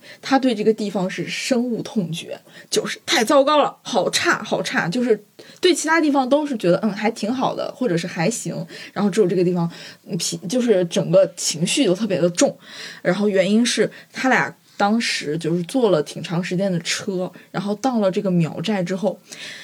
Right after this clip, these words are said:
因为那个苗寨是依山而建，所以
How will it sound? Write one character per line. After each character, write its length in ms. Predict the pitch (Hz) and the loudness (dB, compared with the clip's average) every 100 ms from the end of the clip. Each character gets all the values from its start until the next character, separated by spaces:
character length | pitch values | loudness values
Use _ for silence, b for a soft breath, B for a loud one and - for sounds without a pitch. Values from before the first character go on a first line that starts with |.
| B | B
因 160 | 277 320 | 0 2
为 60 | |
那 100 | 359 | 2
个 80 | 247 | 2
苗 340 | 175 165 147 | 4 2 0
寨 240 | 202 294 208 | 0 -2 -2
是 160 | 202 | -2
依 280 | 196 214 262 | -6 -2 0
山 320 | 269 - 294 | 0 0 -2
而 200 | 302 180 | 0 -2
建， 300 | 165 - - - _ _ B B B | -4 -6 -6 -8 _ _ B B B
所 220 | - - 277 | -4 2 4
以 300 | 254 165 | 4 0